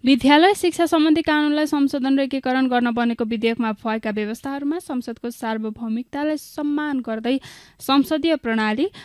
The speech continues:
अभ्यास र सङ्घीय संसद सञ्चालन सम्बन्धी मौजुदा विधि बमोजिम प्रक्रिया अगाडि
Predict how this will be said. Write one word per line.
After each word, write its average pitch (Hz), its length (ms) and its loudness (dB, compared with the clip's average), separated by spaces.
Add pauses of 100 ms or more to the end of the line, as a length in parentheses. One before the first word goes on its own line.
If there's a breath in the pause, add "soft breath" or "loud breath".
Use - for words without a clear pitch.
अभ्यास 285 500 4
र 311 40 2
सङ्घीय 277 380 4
संसद 262 360 -2
सञ्चालन 240 560 -2
सम्बन्धी 233 420 -4
मौजुदा 240 640 -2
विधि 233 320 -4
बमोजिम 285 480 -4
प्रक्रिया 254 400 -4
अगाडि 226 260 -2